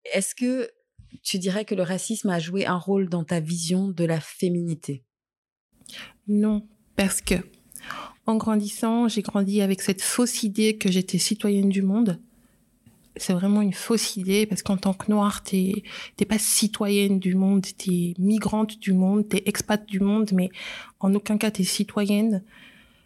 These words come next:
Speaker 2: Et, euh, et puis, euh, du coup, que voilà, j'étais comme, euh, tout le monde, et cetera. Puis après, quand j'ai compris que j'étais noire, <laughs> c'est, c'est, bah, c'est,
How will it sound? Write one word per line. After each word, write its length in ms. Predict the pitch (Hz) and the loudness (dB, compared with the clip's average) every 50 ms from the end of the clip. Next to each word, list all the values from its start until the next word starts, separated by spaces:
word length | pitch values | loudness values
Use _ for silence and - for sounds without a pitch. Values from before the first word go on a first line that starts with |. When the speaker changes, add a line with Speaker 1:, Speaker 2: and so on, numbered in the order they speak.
| _ _ _ _ _ | _ _ _ _ _
Speaker 2:
Et, 300 | 214 202 196 208 202 196 | -2 0 2 4 4 4
euh, 600 | 190 190 190 185 190 190 190 190 190 196 202 - - - | 2 2 2 2 0 0 0 0 0 0 -2 -4 -6 0
et 120 | - - 208 | 2 2 2
puis, 400 | 208 - - - - 208 214 214 | 2 0 -4 -2 0 2 2 4
euh, 120 | 202 196 | 4 2
du 140 | 180 190 185 | 2 0 -2
coup, 300 | 185 - - - 220 214 | -4 -4 0 0 2 2
que 300 | 214 220 - 208 196 190 | 2 0 0 2 2 4
voilà, 560 | 180 185 185 185 190 190 190 196 196 196 190 | 4 2 2 2 2 2 2 2 4 2 2
j'étais 260 | 180 185 180 - 196 | 2 0 -2 -2 -4
comme, 260 | - - 202 196 196 190 | -2 0 2 2 4 4
euh, 120 | 190 190 | 2 2
tout 180 | 190 - - 220 | 0 0 0 2
le 60 | 214 | 2
monde, 460 | 202 202 202 202 208 214 214 208 196 | 4 4 2 2 2 2 2 0 0
et 60 | 185 185 | -2 -4
cetera. 540 | - 196 190 - 185 180 180 185 196 233 - - - - - - - - - - - _ | -4 -6 -2 0 0 2 2 2 0 0 -4 -10 -20 -20 -20 -20 -20 -18 -18 -18 -16 _
Puis 120 | - 196 | -2 -2
après, 220 | 180 - - 214 | -2 0 -2 -2
quand 260 | 208 - - - 220 208 | -2 -2 -2 0 2 2
j'ai 160 | 196 208 202 | 2 0 0
compris 380 | - 208 196 185 - - 208 | 0 0 -2 -2 0 -2 -2
que 80 | 196 196 | 0 2
j'étais 260 | 196 190 190 - 190 | 0 0 2 0 0
noire, 640 | 190 196 190 185 185 185 185 202 208 - - - - - - - _ _ - - - | 2 4 4 4 4 4 2 0 -2 -4 -4 -4 -4 -6 -8 -12 _ _ -20 -18 -16
<laughs> 440 | - - - - - - - - | -16 -14 -14 -12 -14 -14 -16 -16
c'est, 160 | - - - - | -16 -14 -10 -8
c'est, 220 | - - - 196 | -4 -2 -2 0
bah, 200 | 190 180 175 175 165 | 2 2 0 2 0
c'est, 240 | - - 175 165 | 0 0 0 0